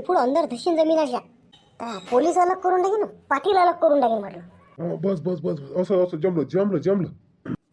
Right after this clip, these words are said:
Speaker 1: एक बार डबल पाहून घ्या म्हटलं, जमलं का नाही जमलं तर डबल चढणार नाही म्हटलं वर मी.
Speaker 2: ओके, no problem. बैलगाडा नांद शि-, हळू, हळू पोखणीचं या पोट्टे या चक्करमध्ये मा व्हॅलेंटाईन डे गेला.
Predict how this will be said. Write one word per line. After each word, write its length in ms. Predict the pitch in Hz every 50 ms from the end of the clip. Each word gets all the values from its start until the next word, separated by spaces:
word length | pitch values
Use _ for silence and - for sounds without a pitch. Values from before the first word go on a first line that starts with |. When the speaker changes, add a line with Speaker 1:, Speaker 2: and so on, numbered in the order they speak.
| -
Speaker 1:
एक 280 | 180 165 180 214 226 233
बार 140 | 269 285 294
डबल 320 | 247 240 254 294 330 330
पाहून 260 | 285 294 294 330 349
घ्या 100 | 349 349
म्हटलं, 380 | 359 370 339 370 392 392 330 220
जमलं 240 | 208 240 269 302 330
का 160 | 339 330 339
नाही 140 | 339 330 330
जमलं 260 | 330 330 330 339 330
तर 340 | 302 339 330 247 208 196 208
डबल 160 | 233 294 269
चढणार 340 | 262 - 254 269 285 311 320
नाही 140 | 330 349 339
म्हटलं 200 | 349 330 349 349
वर 140 | 349 339
मी. 220 | 339 349 339 208 - - - _ _ -
Speaker 2:
ओके, 540 | 113 120 120 - 151 147 151 151 156 151 160 151
no 380 | 147 - - 131 143 156 151 147
problem. 260 | 147 139 135 131 120 101 98 - _ _ _ _ _ _ _ _ _ _ _ _ _ _ _ _ _ _ _ _ _ _ _ _ - - - - - - - - - - - -
बैलगाडा 1000 | 120 104 104 117 120 135 165 180 180 175 180 180 185 185 190 196 190 190 180 151 107
नांद 360 | 98 101 127 156 180 196 196
शि-, 180 | 170 170 - - - _ _ _ -
हळू, 220 | 135 135 135 139 135 - _ _ -
हळू 240 | 123 117 143 135 127
पोखणीचं 840 | 123 127 131 123 - 127 123 117 110 117 117 120 131 143 151 165 175
या 140 | 180 165
पोट्टे 440 | - - - 127 120 120 - - 151
या 180 | 156 151 147 -
चक्करमध्ये 640 | - 131 127 - - 139 139 139 135 131 143 156 180
मा 140 | 196 185
व्हॅलेंटाईन 680 | 143 117 113 110 117 139 156 165 156 151 170 156 123 107
डे 140 | 104 120 139
गेला. 200 | 156 175 175 170